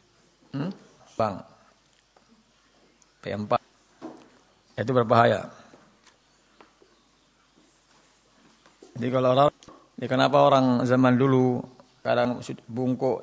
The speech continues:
jalannya juga masih etes, sudah stroke. Nah, udah tinggal di rumah, bisa apa-apa. Ini di antara penyebabnya. Penjajahan mungkin di koperasi atau di tempat. Ini dijaga dari tersebut.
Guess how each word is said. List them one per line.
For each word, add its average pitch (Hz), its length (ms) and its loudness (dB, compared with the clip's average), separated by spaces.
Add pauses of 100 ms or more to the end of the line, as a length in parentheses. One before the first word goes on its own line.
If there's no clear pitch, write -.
jalannya 127 320 -2
juga 127 240 -4
masih 120 320 -6 (240)
etes, 107 480 -8 (720)
sudah 101 160 -8
stroke. - 400 -10 (640)
Nah, 104 240 -10
udah 104 80 -10
tinggal 113 320 -2
di 113 80 -8
rumah, 113 320 -4
bisa 113 240 -6
apa-apa. 117 400 -2
Ini 135 160 -4
di 110 80 -2
antara 117 400 -2
penyebabnya. 110 480 -6 (1120)
Penjajahan 127 480 0
mungkin 113 240 -4
di 107 400 -8 (400)
koperasi 123 560 0
atau 113 240 -6
di 107 80 -12 (500)
tempat. 110 320 -10
Ini 135 240 -2
dijaga 131 320 2
dari 131 400 -4 (1700)
tersebut. 101 300 -14